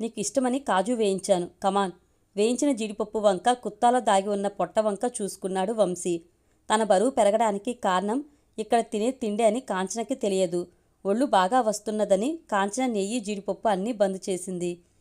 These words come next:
కానీ ఇక్కడికి వస్తే తప్పదు. చిత్రమేమిటంటే కళ కూడా అతనితో సమంగా తింటుంది. అయినా ఆమె ఫిగర్ అలాగే ఉంది.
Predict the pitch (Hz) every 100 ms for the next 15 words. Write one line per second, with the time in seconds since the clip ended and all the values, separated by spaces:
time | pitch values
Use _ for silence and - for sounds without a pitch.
0 | _ _ - 208 254 262 226 226 202 -
1 | 277 269 185 190 180 175 _ _ - -
2 | 226 208 233 269 254 233 208 185 196 254
3 | 311 _ _ 214 196 240 254 254 240 233
4 | 214 - 269 202 190 214 247 233 190 190
5 | 180 175 175 _ _ _ - 202 247 269
6 | 233 220 190 233 226 180 220 240 202 175
7 | 175